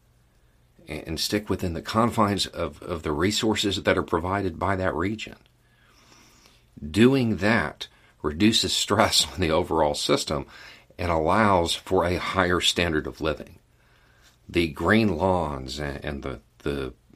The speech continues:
the non-native plants that people like to have as landscaping, th-,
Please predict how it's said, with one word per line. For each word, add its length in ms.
the 160
non-native 1300
plants 720
that 360
people 360
like 360
to 80
have 500
as 240
landscaping, 840
th-, 200